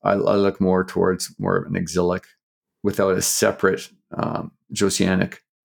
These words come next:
edition. Of course, Provan, even Provan has the Hezekiahan kind of dating for the first edition, which he, he makes a good case for that too. I just think that it's possible, but pretty hard to prove.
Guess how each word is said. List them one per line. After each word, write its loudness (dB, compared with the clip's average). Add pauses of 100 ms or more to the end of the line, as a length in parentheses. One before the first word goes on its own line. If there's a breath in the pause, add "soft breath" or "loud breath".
(120)
edition. 0
Of -12
course, 4
Provan, 8
even 6
Provan 4
has 0
the 0
Hezekiahan 2 (460)
kind 0
of -6
dating 2
for -2
the -6
first -4
edition, -2
which -4 (400 soft breath)
he, 0
he 0
makes 2
a 4
good 4
case 4
for 6
that 4
too. 4 (320 loud breath)
I 4
just 4
think 4
that 2
it's 2
possible, 2
but 2 (260)
pretty 0
hard 2
to -12
prove. 2